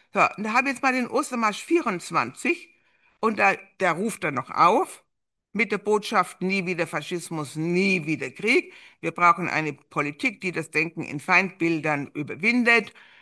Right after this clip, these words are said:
Und die Politik der Bundesregierung muss sich auch daran messen lassen, wie ernst sie das Friedensgebot des Grundgesetzes nimmt und so weiter und so fort. In dem Tenor ist der Teil. Dieses Jahr haben wir, im Jahr zweitausendfünfundzwanzig gedenken wir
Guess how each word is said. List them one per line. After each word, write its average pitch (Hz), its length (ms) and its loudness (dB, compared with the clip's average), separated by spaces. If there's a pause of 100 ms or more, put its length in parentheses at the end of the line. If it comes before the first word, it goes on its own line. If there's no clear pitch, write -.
(220)
Und 180 180 -4
die 175 80 -2
Politik 175 460 -4
der 160 80 -4
Bundesregierung 170 720 -4
muss 151 140 -6
sich 147 180 -8
auch 147 120 -2
daran 180 380 4
messen 170 320 0
lassen, 147 360 -4
wie 147 120 -2
ernst 143 240 -4
sie 135 80 -12
das - 180 -10
Friedensgebot 151 680 -10
des 123 140 -16
Grundgesetzes 208 720 -2
nimmt 151 280 -8
und 170 180 -8
so 151 100 -18
weiter - 260 -14
und 175 100 -14
so 160 80 -12
fort. - 260 -10
In 165 100 -12
dem 233 240 0
Tenor 202 380 0
ist - 240 -6
der 151 180 0
Teil. - 300 -6 (640)
Dieses 190 380 2
Jahr 143 280 0 (560)
haben 156 400 4
wir, 185 440 0 (760)
im 190 140 0
Jahr 190 220 2
zweitausendfünfundzwanzig 185 1200 -4
gedenken 185 520 -4
wir 170 280 2